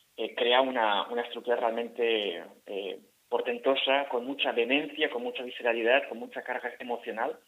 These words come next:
hacia, mm, un sentimiento que creo que de manera inconsciente podemos sentir en mayor o menor medida los seres humanos,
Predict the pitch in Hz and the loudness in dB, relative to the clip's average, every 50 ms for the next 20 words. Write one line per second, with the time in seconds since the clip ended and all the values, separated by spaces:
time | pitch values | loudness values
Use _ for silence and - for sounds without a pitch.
0 | - - - - - - - - - _ _ _ - - - - - 110 113 110 | -20 -20 -16 -16 -14 -16 -16 -18 -20 _ _ _ -12 -12 -12 -10 -2 2 4 6
1 | 104 101 95 98 98 98 92 92 92 - - - 120 120 - - 135 131 - 131 | 6 6 4 2 -4 -8 -10 -12 -14 -16 -14 -12 -10 -4 -2 -2 -2 -2 -2 -4
2 | 123 123 123 156 143 135 117 - 123 135 156 156 143 131 123 117 113 117 123 123 | -4 -2 -2 0 0 0 0 2 2 2 2 2 2 0 0 -2 0 -2 -2 -4
3 | 120 123 120 120 - 123 117 117 - 123 - - 117 123 147 147 143 135 - 123 | -2 -4 -4 -4 -4 -6 -6 -6 -8 -12 -8 -4 -2 0 0 0 -2 -2 -2 -4
4 | 117 110 110 127 127 127 117 110 - - 113 107 101 110 120 123 120 120 117 117 | -4 -6 -4 0 0 0 0 0 -6 -12 -12 -12 -6 -4 -2 -2 -2 -2 -2 -4
5 | 117 110 113 110 113 110 110 - - 104 110 - 113 107 113 120 135 - - | -4 -4 -4 -4 -4 -4 -4 -8 -10 -10 -10 -10 -10 -8 -8 -8 -8 -10 -16